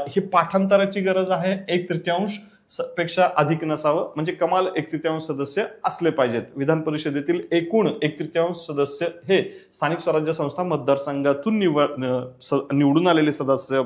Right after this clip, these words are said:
मतदान करतील आणि ते राज्य विधान परिषदेमध्ये पाठवतील, म्हणून त्याचा पर्याय दोन.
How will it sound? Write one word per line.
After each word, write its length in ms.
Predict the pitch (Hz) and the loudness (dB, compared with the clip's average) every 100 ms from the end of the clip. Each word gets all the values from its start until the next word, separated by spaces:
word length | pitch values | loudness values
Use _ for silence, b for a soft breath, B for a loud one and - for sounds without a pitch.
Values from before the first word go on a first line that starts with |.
| 120 | -2
मतदान 440 | 123 127 156 190 | -6 4 4 4
करतील 400 | 214 226 254 160 B B B | 2 0 0 0 B B B
आणि 160 | 170 196 | -6 -4
ते 300 | 226 226 - | 0 0 0
राज्य 360 | 160 160 175 185 - | 0 0 0 -2 -2
विधान 300 | 139 139 151 | -2 -2 -2
परिषदेमध्ये 640 | 147 127 135 117 110 135 | -2 -4 -4 -6 -6 -6
पाठवतील, 600 | 190 185 - 117 - 104 - B _ | 0 0 0 -4 -2 -6 -8 B _
म्हणून 340 | 147 185 214 208 | -2 -2 0 -2
त्याचा 220 | 156 156 | -2 -2
पर्याय 360 | 139 123 131 | -2 -2 -2
दोन. 420 | 156 139 165 139 | -4 0 2 2